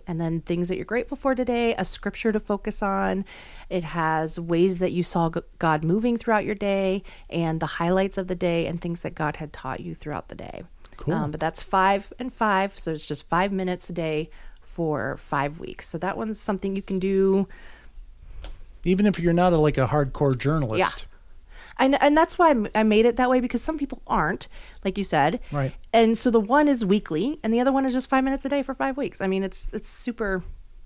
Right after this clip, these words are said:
Speaker 2: It's
Speaker 1: super awesome.
Speaker 2: chill.
Speaker 1: Yeah, very chill,
Speaker 2: <laughs>
Speaker 1: very laid back, you know.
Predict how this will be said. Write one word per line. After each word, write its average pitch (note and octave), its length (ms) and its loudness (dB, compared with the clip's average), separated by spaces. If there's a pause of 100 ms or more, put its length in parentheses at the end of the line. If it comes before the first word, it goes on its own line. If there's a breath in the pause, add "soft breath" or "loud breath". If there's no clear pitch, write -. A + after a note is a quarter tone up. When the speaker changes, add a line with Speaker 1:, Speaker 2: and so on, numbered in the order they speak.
(280)
Speaker 2:
It's - 160 -6
Speaker 1:
super G#3+ 160 -2
awesome. G3+ 120 0
Speaker 2:
chill. C3+ 400 4
Speaker 1:
Yeah, C4+ 200 -2
very B3 340 2
chill, A3+ 420 4
Speaker 2:
<laughs> A3+ 460 4
Speaker 1:
very A3 240 6
laid A#3+ 400 4
back, F3+ 560 4
you G3+ 100 0
know. F3+ 280 0